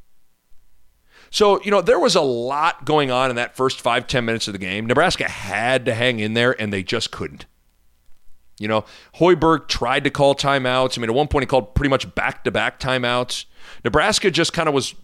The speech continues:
on the ropes and just couldn't get off the ropes. And I told you when, when talking about Creighton, Creighton, their plan, they were plugging up the paint and plugging up those driving lanes. And Nebraska needed to do a few things.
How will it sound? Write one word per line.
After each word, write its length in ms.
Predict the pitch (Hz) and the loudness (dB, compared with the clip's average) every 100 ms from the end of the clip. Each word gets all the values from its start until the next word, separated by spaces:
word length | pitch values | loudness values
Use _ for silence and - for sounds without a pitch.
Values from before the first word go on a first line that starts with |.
| - | 0
on 220 | 143 160 | 4 4
the 100 | 165 | 4
ropes 400 | 127 123 147 156 | 4 6 4 2
and 160 | - 127 | -4 -4
just 220 | 127 - | -4 -4
couldn't 360 | - - 160 113 | 0 2 2 2
get 140 | 139 | 0
off 220 | 104 101 | 0 -2
the 80 | 104 | -6
ropes. 380 | 87 - - - - _ - - - - - - - - - - - _ _ - - - - _ _ | -8 -8 -10 -12 -14 _ -20 -18 -20 -20 -20 -18 -20 -20 -20 -18 -20 _ _ -20 -20 -18 -20 _ _
And 100 | - | -4
I 40 | 147 | 0
told 360 | - 202 214 | 4 4 4
you 260 | 170 156 147 | 4 4 2
when, 140 | 147 143 | 0 -2
when 260 | 147 139 123 _ | 0 0 -4 _
talking 240 | - 170 160 | 0 2 4
about 180 | 156 143 | 0 2
Creighton, 380 | 160 185 139 | 2 2 -2
Creighton, 500 | 151 135 143 180 185 - _ _ _ - - - - - | -2 0 0 0 -6 -6 _ _ _ -18 -16 -16 -18 -20
their 220 | - 127 143 | -4 0 2
plan, 360 | 160 180 156 | 4 4 4
they 100 | 131 | 4
were 80 | 131 | 2
plugging 360 | - - 139 165 | 2 0 2 2
up 120 | 170 | 0
the 60 | |
paint 360 | 156 151 143 147 - | -2 2 2 0 -4
and 160 | 104 - | -8 -2
plugging 300 | - 139 135 | 0 2 2
up 120 | 135 | 2
those 180 | 127 107 | 0 2
driving 400 | 131 110 95 85 | 2 2 -2 -10
lanes. 320 | 64 - - _ - - - | -14 -14 -16 _ -20 -18 -4
And 120 | 127 | -2
Nebraska 580 | 123 - 143 170 - 180 | 0 0 2 2 2 2
needed 400 | 156 147 156 147 | 2 0 0 -4
to 80 | 139 | -4
do 260 | 107 123 | 2 2
a 40 | 117 | 2
few 200 | - 120 | 0 -4
things. 500 | - 92 - - | -4 -10 -10 -12